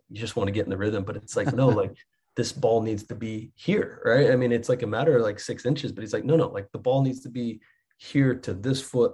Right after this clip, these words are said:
Speaker 1: right here so they can play this," right? There's always a why behind it, but it was, like, the detail with which he, he would go th-, you know, go about it was, um, frustrating as a player at times, but it was like,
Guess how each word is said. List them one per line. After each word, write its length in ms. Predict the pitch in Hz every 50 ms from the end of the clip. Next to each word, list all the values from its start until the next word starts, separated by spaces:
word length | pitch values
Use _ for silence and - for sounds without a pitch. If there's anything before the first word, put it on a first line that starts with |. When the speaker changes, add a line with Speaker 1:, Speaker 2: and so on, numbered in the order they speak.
| - -
Speaker 1:
right 240 | 113 120 123 127 -
here 240 | - - 135 117
so 140 | 107 - 117
they 180 | 101 - 151 139
can 120 | - - -
play 280 | - - 113 110 104 - _ - _ _ _ _ _ -
this," 320 | 101 107 117 101 - -
right? 120 | 110 107 107
There's 200 | 104 113 110 127
always 220 | 131 135 131 110
a 40 | 113
why 280 | 98 95 107 104 110 113
behind 280 | 110 98 101 101 98
it, 80 | - 92
but 100 | - 104
it 40 | 90
was, 160 | 104 107 -
like, 240 | 113 104 98 - - - - - - _ _ _ _
the 80 | - 123
detail 540 | 117 104 120 120 120 - - 117 110 107 104
with 220 | 107 107 104 -
which 300 | 117 117 107 107 - -
he, 420 | - 123 117 113 107 104 101 101 - _ _ _ _ _ _ _
he 160 | - 123 127
would 160 | 127 123 120
go 200 | 120 120 107 104
th-, 160 | 101 - - _ _ -
you 140 | - 113 98
know, 200 | 98 95 92 95
go 260 | 110 - - 113 104
about 320 | 98 98 104 101 107 113
it 180 | 107 - - -
was, 320 | 107 101 98 92 - - _ _ _ _ _ _ _ _ -
um, 520 | - 107 101 95 95 98 95 - - - _ _ _ _ _ _ _ _ _ _ _ _ _ _ _ -
frustrating 640 | - - - - 104 - - - 123 127 135 131 123
as 80 | 110
a 40 | 120
player 320 | - - 123 123 123 135 160
at 100 | 165 165
times, 400 | 165 160 170 190 202 202 185 156
but 160 | 135 127 127
it 100 | 127 -
was 160 | - 127 120
like, 240 | 123 127 120 120 -